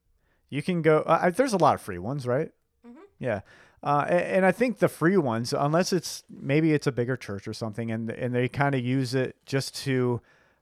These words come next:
Speaker 1: uh, they may have a, a candidacy or they're hiring someone, so they might use the Enneagram to say, "Hey, I wanna know what the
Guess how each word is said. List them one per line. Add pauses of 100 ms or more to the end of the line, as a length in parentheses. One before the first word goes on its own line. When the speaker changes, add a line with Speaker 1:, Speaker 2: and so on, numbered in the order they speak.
Speaker 1:
uh,
they
may
have
a, (1040)
a
candidacy
or
they're
hiring
someone,
so
they
might
use
the
Enneagram
to
say,
"Hey,
I
wanna
know
what
the